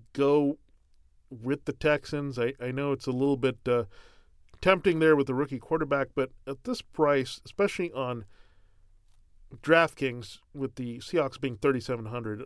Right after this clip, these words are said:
a hundred dollars cheaper, I would definitely go that route. And on FanDuel, I just don't think I would pay up for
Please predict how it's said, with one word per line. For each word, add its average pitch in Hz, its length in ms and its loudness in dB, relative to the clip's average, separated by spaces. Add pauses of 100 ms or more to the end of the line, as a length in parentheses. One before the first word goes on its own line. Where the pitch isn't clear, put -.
a 120 200 -12
hundred 131 280 -6
dollars 113 340 -2
cheaper, 120 440 -4 (440)
I 139 120 6
would 143 200 4
definitely 139 320 2
go 123 380 0 (200)
that 135 280 2
route. 127 400 0 (440)
And 143 140 -8 (300)
on 143 320 -2 (100)
FanDuel, 214 340 4
I 160 60 6
just 156 160 -2
don't 143 220 0
think 139 160 0
I 123 80 4
would 110 260 -2
pay 131 220 0
up 120 200 -4
for 110 380 -8